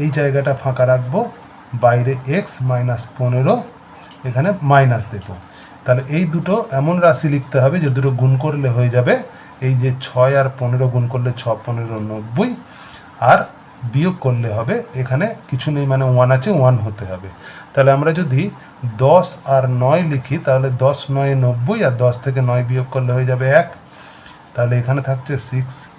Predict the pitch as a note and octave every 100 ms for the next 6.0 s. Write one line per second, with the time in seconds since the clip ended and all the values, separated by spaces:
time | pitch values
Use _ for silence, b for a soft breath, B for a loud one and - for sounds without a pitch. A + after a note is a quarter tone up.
0 | - A#2+ - - C#3 D3+ G#3+ - - -
1 | B B B B - A#2+ A#2 A#2 C3 E3+
2 | F#3 - - - C3 C3+ C3 - C#3 C#3
3 | D#3 D#3 - D#3+ E3+ F3+ F3 A#3+ - -
4 | - B B B - A#2+ A2+ A#2+ B2 C#3
5 | D#3 C#3 C3 B2+ B2 B2+ B2+ - C#3